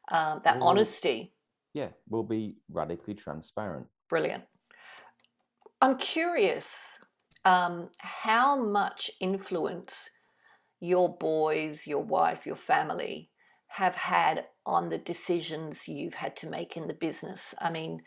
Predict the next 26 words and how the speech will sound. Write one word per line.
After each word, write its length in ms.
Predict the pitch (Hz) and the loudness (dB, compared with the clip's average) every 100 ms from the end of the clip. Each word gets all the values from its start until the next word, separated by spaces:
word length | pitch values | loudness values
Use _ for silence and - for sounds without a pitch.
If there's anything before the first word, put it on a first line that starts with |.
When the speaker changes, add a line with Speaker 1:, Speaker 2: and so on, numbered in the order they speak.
| - - _ | -20 -20 _
Speaker 1:
you 100 | 180 | -6
know, 80 | 160 | -4
you've 240 | 160 165 | -4 -6
talked 320 | - 196 190 - | -2 0 0 0
to 120 | 196 | 2
us 180 | 180 - | 2 0
about 440 | 165 165 160 - - _ _ _ _ _ _ _ - | 2 2 2 -4 -10 _ _ _ _ _ _ _ -20
some 260 | - - 170 | -6 0 0
of, 180 | 160 - | 0 -4
you 140 | - 190 | -2 0
know, 120 | 170 | 0
how, 320 | 185 311 254 | 2 6 6
how 360 | 233 277 - 175 _ _ _ | 6 6 6 2 _ _ _
challenging 640 | - - 170 269 254 190 147 | -4 2 4 4 4 4 2
it 140 | - | 0
was 360 | 156 - - - | 2 2 -2 -10
to 340 | - 175 151 | -6 -2 -2
solve 580 | 156 - 156 170 165 151 - | -4 0 4 4 4 -2 -4
the, 380 | 160 151 156 151 | -2 0 0 2
um, 440 | - - - 180 - - | 0 0 -6 -10 -10 -6
what 160 | 143 - | -6 -6
do 80 | |
you 40 | 185 | -2
call 220 | - 196 | 2 4
it? 140 | 277 - | 2 4
The, 300 | 170 156 | 4 4